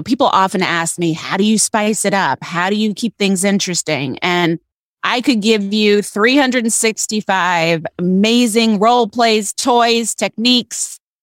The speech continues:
things to try, right? And then in another year or year and a half, you'd come back to me saying, "Okay, been there, done that. They've lost their novelty. Now give me more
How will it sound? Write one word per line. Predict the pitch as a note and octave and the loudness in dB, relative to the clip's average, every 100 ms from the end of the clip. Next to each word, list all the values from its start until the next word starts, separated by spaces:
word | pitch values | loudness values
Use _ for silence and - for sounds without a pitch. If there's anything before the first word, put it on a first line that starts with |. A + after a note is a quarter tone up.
| - | -4
things | B3+ B3 B3+ A3+ | 2 4 4 2
to | - A3 | -2 -2
try, | A#3 G3+ D#3+ C#3 G3+ D#4 _ - | 0 0 0 0 -2 -6 _ -2
right? | E3+ A3 D#4 - _ _ _ - | 0 0 -2 -8 _ _ _ -2
And | G#3 A3 | 2 4
then | A3 A3 G#3+ A3 G3+ | 2 2 2 2 0
in | A#3 | 0
another | A3 G#3+ G#3+ | 2 2 2
year | G#3+ A3 A#3 A3+ A#3 A#3 A3+ | 0 0 2 4 4 4 4
or | |
year | A3 G#3 G#3+ | 4 2 2
and | |
a | G3+ | 0
half, | G#3 G3 G3 G3 - - - - | -2 0 0 -2 -6 -20 -20 -8
you'd | G3 F3+ | -6 -4
come | A3 F#3 | -2 0
back | F3 D#3 F3+ | 0 -2 -4
to | - | -2
me | G3+ G3 F#3 F3+ | 0 0 0 -2
saying, | - F#3 F3+ G3 | -2 -2 0 0
"Okay, | G3+ B3 F#3+ | 0 0 2
been | G3 G3+ | 0 2
there, | G#3+ | 2
done | G3 F#3 F3 | 2 0 2
that. | F3+ G3 E3+ | 0 0 -2
They've | F3+ G3 F3+ | -2 0 2
lost | F3+ F3+ - | 2 2 -2
their | F3 F3 | -2 0
novelty. | E3 D#3+ F3 F3 G#3 | 0 0 -2 -2 -2
Now | F#3+ E3+ F3+ | 0 0 -2
give | F3+ G3 | -2 0
me | A3 A#3+ | 4 4
more | D4 F#4 C4 E3 | 6 4 2 -2